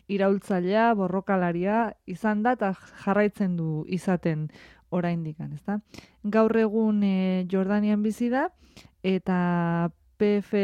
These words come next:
L P alderdiko buruzagia izaten jarraitzen du. Esan dezun bezala, egun hauetan, eh, Bartzelonan egon da, eh, bertako liburu azokoa batean,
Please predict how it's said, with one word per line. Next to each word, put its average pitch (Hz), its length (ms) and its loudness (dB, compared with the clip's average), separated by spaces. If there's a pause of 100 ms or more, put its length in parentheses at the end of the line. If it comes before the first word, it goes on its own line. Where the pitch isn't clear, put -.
L 190 180 0
P 190 320 0
alderdiko 185 500 -2
buruzagia 175 880 -2 (180)
izaten 180 480 -2
jarraitzen 170 600 -4
du. 247 140 -4 (500)
Esan 196 240 -4
dezun 190 280 -4
bezala, 190 360 -2
egun 180 180 -4
hauetan, 185 460 -4
eh, 170 160 -6
Bartzelonan 185 640 -2
egon 180 340 -4
da, 190 360 2
eh, 165 520 -4
bertako 170 420 -4
liburu 190 320 0
azokoa 196 440 0
batean, 208 380 0